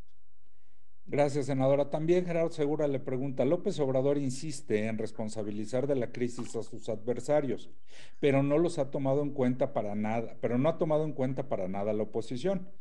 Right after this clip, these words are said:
Al parecer, él es el único respons-, es el único responsable de la crisis económica e inflación que se registra en el país. ¿Qué opina al respecto?"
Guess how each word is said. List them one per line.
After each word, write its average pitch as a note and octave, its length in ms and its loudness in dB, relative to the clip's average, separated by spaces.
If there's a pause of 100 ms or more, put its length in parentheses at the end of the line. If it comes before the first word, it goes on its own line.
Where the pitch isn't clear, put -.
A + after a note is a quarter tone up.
(260)
Al A2+ 180 2
parecer, B2+ 600 2
él D3 500 2
es B2+ 180 -2
el C#3+ 180 4
único F3+ 440 2
respons-, B2 500 -2
es D3 180 2
el C#3+ 140 4
único F3+ 280 2
responsable C#3 680 2
de B2+ 80 4
la G2+ 180 0
crisis A#2 280 -2
económica A#2+ 720 0 (260)
e A#2 120 2
inflación A#2 720 2
que C#3+ 80 0
se - 120 -2
registra G#2 440 -4
en A#2+ 80 2
el A#2+ 80 -2
país. D3 440 2
¿Qué C3 80 0
opina B2 300 0
al A2 80 -2
respecto?" - 460 -6